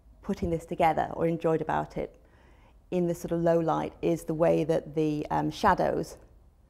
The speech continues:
came from sort of working in this and started to play a really important part um, in the whole piece of work. So they sort of, you can see them around here, they've created sort of extra lines and extra textures and sort of softer lines. And,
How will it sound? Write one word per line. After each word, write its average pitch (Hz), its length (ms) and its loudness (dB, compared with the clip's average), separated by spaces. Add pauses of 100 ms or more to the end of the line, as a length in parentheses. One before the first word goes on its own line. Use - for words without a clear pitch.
(600)
came 170 220 -2
from 160 160 -8
sort 165 120 -12
of 151 80 -8
working 165 300 -2
in 143 60 -4
this 147 140 -6
and 165 160 -4
started 165 560 -4
to 170 180 -6
play 160 280 -2
a 165 60 0
really 208 380 2
important 175 640 -6
part 160 520 -4 (500)
um, 156 260 -2 (120)
in 165 180 -2
the 160 60 -4
whole 160 320 -2
piece 156 320 -10
of 160 120 -8
work. - 320 -2 (140)
So 165 80 -8
they 151 100 -4
sort - 200 -12
of, 147 140 -10
you 151 100 -10
can 160 140 -10
see 160 220 -8
them 151 120 -4
around 147 300 -8
here, 156 100 -8
they've 156 200 -8
created 151 380 -10
sort - 180 -18
of - 60 -16
extra - 300 -14
lines 143 360 -12
and 156 80 -8
extra 151 280 -12
textures 143 520 -14
and 143 100 -10
sort 143 140 -16
of 131 60 -20
softer - 460 -12
lines. 139 480 -8
And, - 140 -10